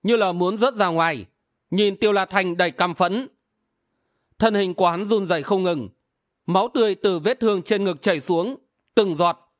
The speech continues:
từng giọt. Vẻ mặt của hắn dữ tợn, đáng sợ, khiến cho người ta kinh hãi. Hắn chỉ tiến về phía Tiêu La Thành một bước,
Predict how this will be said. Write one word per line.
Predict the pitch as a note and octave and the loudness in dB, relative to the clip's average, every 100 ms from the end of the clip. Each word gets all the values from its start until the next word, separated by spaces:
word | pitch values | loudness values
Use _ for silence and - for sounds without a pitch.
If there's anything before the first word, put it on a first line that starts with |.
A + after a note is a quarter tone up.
| _ | _
từng | G#3+ F#3 D3+ | 0 2 2
giọt. | E3+ D#3+ _ _ _ _ _ _ _ _ _ _ _ _ _ | 0 -2 _ _ _ _ _ _ _ _ _ _ _ _ _
Vẻ | E3 F#3 | -2 0
mặt | F#3 F3+ - | 0 -2 0
của | E3+ | 0
hắn | E3 F#3+ | 0 -2
dữ | G#3 C4+ | -4 0
tợn, | G#3+ D#3+ - | -2 -2 -4
đáng | E3+ F3+ | -2 -2
sợ, | G#3+ G#3 C#3+ - _ - | 0 0 0 -10 _ -2
khiến | G#3 G#3 C4 | 0 0 0
cho | A3+ | -2
người | F3+ | 0
ta | D#3+ F3 | 0 0
kinh | F3+ F3 | 0 -2
hãi. | D#3+ D#3+ G#3+ - _ _ _ _ _ _ _ _ _ _ _ _ _ | 0 -2 -2 -8 _ _ _ _ _ _ _ _ _ _ _ _ _
Hắn | - F#3 A3+ | -2 -2 -2
chỉ | A#3 F3 | -2 -2
tiến | - F3+ | -2 -2
về | B3 F3 | 0 -2
phía | F#3+ F#3+ | -2 -2
Tiêu | A3 G3+ | 0 0
La | F3+ | 0
Thành | F3+ F#3 | -2 -2
một | E3 C#3+ | -2 0
bước, | G3+ C4+ - _ | 0 0 -6 _